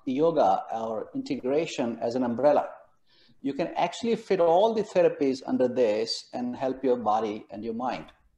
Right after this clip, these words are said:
So I think that, uh, it's beautiful that we should extend the definition of yoga. Uh, yoga doesn't simply mean doing body exercises.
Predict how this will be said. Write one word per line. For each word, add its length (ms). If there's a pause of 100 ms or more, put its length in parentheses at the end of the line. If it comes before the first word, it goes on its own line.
(1000)
So 240
I 140
think 340
that, 320
uh, 380
it's 160
beautiful 480
that 440
we 140
should 480
extend 600
the 80
definition 720
of 240
yoga. 600 (560)
Uh, 140
yoga 720 (140)
doesn't 360
simply 360
mean 520 (140)
doing 300
body 280
exercises. 920